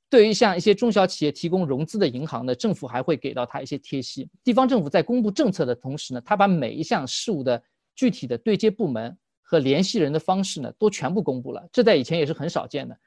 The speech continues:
我昨天看到了朝阳区，北京朝阳区公布的这个它的政策里面，它基本上把每一项事项都拆到具体到每一个部门里面的两到三个人都全部都列在网上，所以大家可以去，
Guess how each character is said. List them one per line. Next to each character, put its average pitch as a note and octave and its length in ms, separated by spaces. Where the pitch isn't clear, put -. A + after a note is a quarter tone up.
我 D3 260
昨 F#3 240
天 B3+ 200
看 A#3 240
到 E3 120
了 C3+ 140
朝 D3+ 240
阳 G#3 160
区， A3+ 160
北 C#3 160
京 F#3 140
朝 D3+ 140
阳 F#3+ 120
区 G#3+ 140
公 G3+ 200
布 G#3 80
的 C#3+ 120
这 B2 160
个 A2 140
它 - 180
的 C#3 80
政 D3 200
策 D3 140
里 C#3 80
面， C#3 180
它 - 120
基 - 160
本 A3+ 140
上 D#3+ 160
把 D#3+ 160
每 D3 220
一 C3 80
项 F#3+ 180
事 - 220
项 C3+ 220
都 G3 220
拆 G3 240
到 D#3+ 200
具 A#3+ 140
体 F3+ 100
到 F3+ 140
每 B2+ 160
一 - 20
个 C#3 80
部 A3 140
门 D3+ 160
里 D3 80
面 C3 160
的 B2+ 80
两 B2 200
到 E3 140
三 G#3+ 180
个 A3 80
人 C3+ 140
都 F#3+ 300
全 D#3 200
部 G3+ 60
都 A3 120
列 F#3+ 120
在 D#3+ 100
网 B2 160
上， - 200
所 E3+ 120
以 F3 40
大 G3+ 160
家 A3 100
可 F#3+ 220
以 F3 80
去， - 320